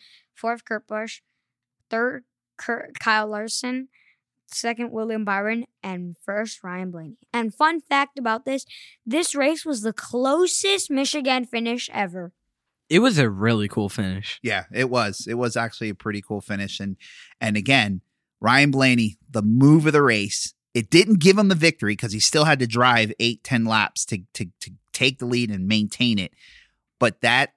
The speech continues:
Speaker 3: choose rule came into play. He was, like, fourth or fifth place type car. And for some reason, all the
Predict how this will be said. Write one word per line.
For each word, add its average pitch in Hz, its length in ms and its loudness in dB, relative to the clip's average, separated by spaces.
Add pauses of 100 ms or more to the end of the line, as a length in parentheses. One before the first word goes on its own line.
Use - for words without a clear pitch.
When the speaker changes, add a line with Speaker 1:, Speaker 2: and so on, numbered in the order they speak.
Speaker 3:
choose 190 520 2
rule 90 500 -4
came 127 280 2
into 110 200 2
play. 98 420 -6
He 151 140 -2
was, 160 200 0
like, 107 200 -4
fourth 139 360 -2
or 120 80 0
fifth - 280 -4 (220)
place 123 300 -2
type - 260 -2
car. 104 440 2 (560)
And 113 340 2
for 120 140 -2
some 135 280 2
reason, 127 300 0
all 123 160 2
the 135 220 0